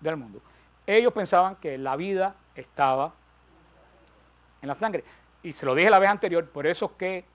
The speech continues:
cuando sabemos eso, entendemos el asombro de los apóstoles el jueves santo. Cuando Jesús dijo, "Toman y beban", ¿qué cosa?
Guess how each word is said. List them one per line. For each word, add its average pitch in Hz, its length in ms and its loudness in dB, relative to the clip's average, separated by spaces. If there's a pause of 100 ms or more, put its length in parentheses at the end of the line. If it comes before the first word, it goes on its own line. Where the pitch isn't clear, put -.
cuando 135 300 -12
sabemos 190 420 -4
eso, 175 180 -6
entendemos 135 960 -6 (720)
el 135 160 -10
asombro 190 500 0
de 165 80 -2
los 160 140 -2
apóstoles 156 600 -4 (120)
el 123 120 -18
jueves 143 360 -6
santo. 180 460 0 (1500)
Cuando 135 480 -4
Jesús 170 340 -8
dijo, 175 240 -2 (200)
"Toman 208 580 4 (200)
y 139 140 -10
beban", 190 640 0
¿qué 147 120 -4
cosa? 180 320 0